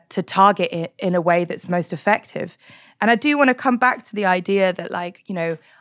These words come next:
I'm, I'm talking about Enda Galender in Germany. I've heard this argument so many times whenever I talk about the things that attract me to Ende Gelände, that, like, "Oh, it's in Germany and everything is totally different there. There's no possibility that we can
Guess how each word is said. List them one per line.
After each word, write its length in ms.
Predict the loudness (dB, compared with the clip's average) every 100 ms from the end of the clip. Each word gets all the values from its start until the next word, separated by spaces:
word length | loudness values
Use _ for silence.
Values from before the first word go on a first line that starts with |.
| _
I'm, 280 | 0 2 0 -4
I'm 120 | -4
talking 380 | -2 -4 -4 -4
about 300 | 2 2 2
Enda 220 | -4 -4
Galender 420 | 0 0 0 -2
in 120 | -4 -2
Germany. 560 | 0 0 0 -4 -6 -12 -20 -20 _
I've 140 | -4 -2
heard 380 | 4 6 6 2
this 160 | -4 2
argument 560 | 2 2 -2 -4 -6
so 200 | 0 2 2
many 180 | 0
times 720 | -4 2 4 4 2 -2 -6 -2
whenever 360 | 2 4 4
I 60 | 2
talk 320 | 4 2 2
about 480 | 2 4 4 2 -4 -20 -20 _
the 160 | -4 -4
things 520 | -2 2 4 4 2
that 280 | 2 4 2
attract 340 | 0 0 0 0
me 140 | -6
to 120 | -4
Ende 220 | -4 -4 -2
Gelände, 380 | -2 -2 -6
that, 120 | -6 -6
like, 280 | -6 -6 2
"Oh, 180 | 6
it's 200 | 6 6
in 120 | 2 6
Germany 460 | 6 6 2 0
and 220 | 2 0 0 0
everything 440 | 4 4 4 2 0
is 100 | -2
totally 640 | -2 2 2 4 2 4
different 400 | 2 0 -4 -4
there. 300 | -6 -6 -10 -14 -6
There's 180 | -2 2
no 280 | 4 6 6
possibility 760 | 4 2 2 4 6 6 4 0
that 100 | 0
we 100 |
can 140 | -2